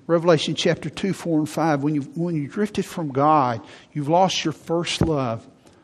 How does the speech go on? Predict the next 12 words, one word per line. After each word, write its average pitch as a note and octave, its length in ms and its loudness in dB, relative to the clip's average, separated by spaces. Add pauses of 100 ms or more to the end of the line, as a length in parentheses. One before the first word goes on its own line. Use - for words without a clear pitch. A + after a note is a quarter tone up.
(320)
Remember, D3+ 800 -2 (1040)
remember. D3 680 -2 (680)
But - 200 -6
you, F#3 80 0
you F3 260 -2
need F3 180 0
to F3 60 -4
go D#3 180 0
back D3 320 0
and D#3 120 -2
do D3+ 180 0
that. C3 380 -4